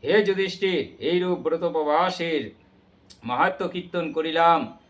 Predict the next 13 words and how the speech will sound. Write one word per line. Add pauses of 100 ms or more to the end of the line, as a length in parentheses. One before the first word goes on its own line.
(220)
এই
ব্রত
পালনকারী
অষ্টাদ-, (340)
অষ্টাশি (320)
সহস্র
ব্রাহ্মণ,
ব্রাহ্মণ
ভোজনের
ফল
প্রাপ্ত
হইয়া
থাকে।